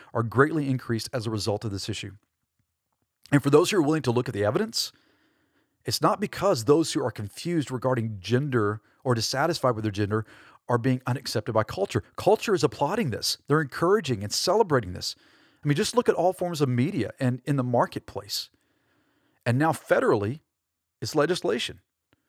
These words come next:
This is a spiritual issue because all of us have been created according to God's design and order. When cultural disorder replaces God's order, chaos and confusion ensue. It just does. I understand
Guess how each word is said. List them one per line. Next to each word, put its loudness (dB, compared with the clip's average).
This 4
is -2
a 4
spiritual -2
issue -6
because 2
all 4
of 0
us -2
have -2
been -4
created -2
according -6
to -8
God's -4
design -4
and -2
order. -2
When 0
cultural 0
disorder -6
replaces -2
God's -2
order, -2
chaos 0
and -4
confusion -4
ensue. -4
It -20
just -8
does. 2
I 2
understand 0